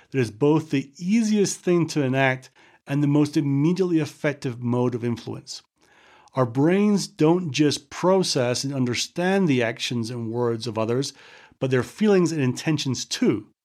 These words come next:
the social meaning of their behavior and their emotions.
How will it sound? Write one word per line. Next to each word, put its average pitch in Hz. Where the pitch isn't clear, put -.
the 127
social 190
meaning 165
of 139
their 143
behavior 147
and 139
their 135
emotions. 120